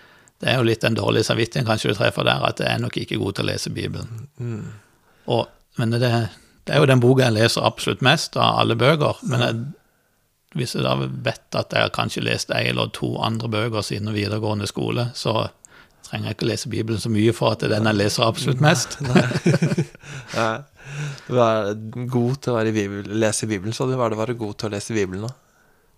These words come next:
Speaker 1: <laughs> Hva er det, ja? Nei, eh, men, eh, det er jo er god til å lese Bibelen. Det er jo noen ønsker en skulle være da, at en bruker litt tid på det, at en setter av tid til å lese Bibelen, om det er daglig, eller om det er,
Speaker 2: Ja.
Speaker 1: ja,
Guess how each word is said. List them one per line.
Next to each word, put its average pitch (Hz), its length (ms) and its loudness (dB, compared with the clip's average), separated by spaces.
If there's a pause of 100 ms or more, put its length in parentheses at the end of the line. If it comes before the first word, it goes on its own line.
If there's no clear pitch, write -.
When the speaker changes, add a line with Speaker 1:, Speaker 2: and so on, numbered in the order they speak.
(400)
Speaker 1:
<laughs> - 180 0 (240)
Hva 165 220 -4
er - 20 -12
det, 113 160 -4
ja? 117 120 -6 (1500)
Nei, 135 60 6 (180)
eh, 107 300 2 (920)
men, 117 160 -4
eh, - 300 -6 (260)
det 135 400 -4
er 95 540 -2
jo 98 100 2
er 98 160 2
god 110 220 2
til 113 80 0
å - 20 -
lese 107 160 -2
Bibelen. 123 160 4
Det 127 60 6
er - 80 4
jo - 80 -
noen 127 100 4
ønsker 110 320 2
en - 80 -2
skulle 113 240 2
være 113 320 4
da, 127 220 8
at - 100 -8
en 117 160 4
bruker 117 240 4
litt 110 160 2
tid 170 240 0
på 147 80 2
det, 107 160 2
at - 80 -6
en 110 80 -4
setter 113 400 -2
av 113 160 2
tid 113 160 -2
til 120 80 0
å 110 80 2
lese 104 240 -2
Bibelen, 113 320 -2
om 98 80 -4
det 101 80 -4
er 95 80 -4
daglig, 104 480 4
eller 98 300 2
om - 80 0
det 101 100 2
er, 101 220 0 (340)
Speaker 2:
Ja. 110 140 -10 (480)
Speaker 1:
ja, - 80 -6